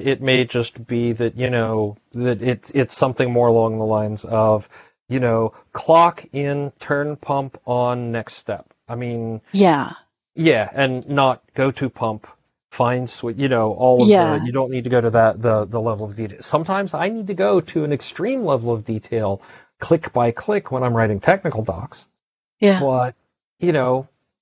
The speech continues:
Speaker 2: Well, especially if you're
Speaker 1: sometimes you don't.
Speaker 2: working, like, I do technical docs for people a little bit. I do a lot of the
Speaker 1: Mm-hmm.
Speaker 2: actual document writing 'cause most of the
Speaker 1: Right,
Speaker 2: people
Speaker 1: right.
Speaker 2: I work with don't really want to. So if it gets done, it's gonna be me.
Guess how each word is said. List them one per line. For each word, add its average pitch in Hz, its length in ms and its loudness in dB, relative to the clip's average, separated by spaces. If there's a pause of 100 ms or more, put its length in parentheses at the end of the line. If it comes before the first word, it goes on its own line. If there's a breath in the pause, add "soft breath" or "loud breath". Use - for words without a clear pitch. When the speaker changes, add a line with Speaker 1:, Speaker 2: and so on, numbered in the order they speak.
(280 loud breath)
Speaker 2:
Well, - 80 2
especially 311 500 2
if 233 200 2
you're 233 100 2
Speaker 1:
sometimes 208 140 0
you 202 40 4
don't. 220 160 2
Speaker 2:
working, 196 160 -2
like, 185 160 2 (340)
I 196 120 2
do 220 240 -4
technical 190 480 -6
docs 175 320 -4
for 175 100 -8
people 180 320 -6
a 165 80 -6
little 170 220 -4
bit. 185 320 0
I 185 100 0
do 214 200 2
a - 20 4
lot 175 220 2
of 165 100 -2
the - 60 -4
Speaker 1:
Mm-hmm. - 200 -6
Speaker 2:
actual 160 340 -2
document 165 460 -2
writing 202 420 0
'cause - 280 -2
most 190 280 -4
of 180 80 -4
the - 60 -2
Speaker 1:
Right, 120 80 2
Speaker 2:
people 113 160 0
Speaker 1:
right. 165 100 4
Speaker 2:
I 151 40 2
work 151 220 -2
with 151 120 -6
don't 160 200 -2
really 160 220 2
want 156 280 -2
to. 175 220 -2
So 170 160 0
if 170 100 -6
it 175 60 -8
gets - 240 -4
done, 151 240 0
it's 156 140 -2
gonna 139 200 -6
be 135 120 -8
me. 143 320 -6